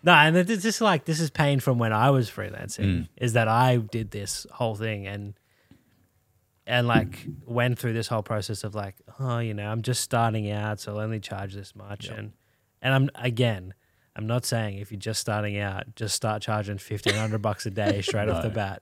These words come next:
Speaker 1: with your Nikon D fifty. <laughs> That's not what I'm saying. But I am saying, like, as you progress and your skill gets higher, so should your rate.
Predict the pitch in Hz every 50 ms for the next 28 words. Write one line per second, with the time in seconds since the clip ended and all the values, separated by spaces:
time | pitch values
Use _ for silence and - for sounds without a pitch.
0 | _ - 120 117 104 95 - 110 104 107 107 107 - - 110 104 101 101 98 107
1 | 104 - - - 107 - - - - - - - - - - _ _ - - -
2 | - - 165 143 - - 156 135 123 131 127 - - 110 107 98 98 107 - -
3 | - - - - - - - _ _ _ _ _ _ - 123 127 135 131 135 139
4 | 139 123 - 131 117 113 110 107 110 107 104 104 - - - - 113 117 127 120
5 | 113 127 127 - - 131 113 101 117 113 110 107 104 - - - 110 110 104 104
6 | 98 - - - 110 107 104 98 107 104 104 - - 104 98 95 92 92 92 95
7 | 110 113 - _ - - - 110 101 110 107 - - 107 101 92 101 98 92 95
8 | 95 95 - - -